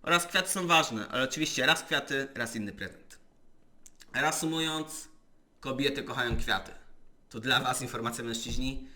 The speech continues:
Kobiety naprawdę kochają kwiaty. Niezależnie, czy one są zebrane z łąki, czy kupione. I niezależnie, czy dostanie jakiś inny prezent i tak dalej,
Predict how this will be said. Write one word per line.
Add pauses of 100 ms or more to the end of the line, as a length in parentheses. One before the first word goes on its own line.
(360)
Kobiety
naprawdę
kochają
kwiaty. (120)
Niezależnie,
czy
one
są
zebrane (260)
z
łąki,
czy
kupione. (680)
I
niezależnie, (720)
czy
dostanie (200)
jakiś
inny
prezent
i
tak
dalej,